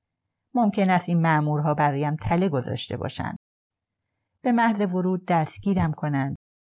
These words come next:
و درخواست استرداد من را به دولت آمریکا بدهند و متهمم کنند. با ونسا هماهنگ کردم در این صورت چه کند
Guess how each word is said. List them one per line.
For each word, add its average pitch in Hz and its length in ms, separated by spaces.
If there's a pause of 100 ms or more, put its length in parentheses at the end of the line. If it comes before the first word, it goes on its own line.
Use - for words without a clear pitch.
(180)
و 233 80
درخواست 214 500
استرداد 175 720
من 143 240
را 143 100
به 160 100
دولت 151 360
آمریکا 165 500
بدهند 131 500 (300)
و 247 100
متهمم 208 600
کنند. - 400 (1600)
با 262 120
ونسا 269 380
هماهنگ 240 480
کردم 156 480
در 165 140
این 160 100
صورت 190 360
چه - 180
کند 117 420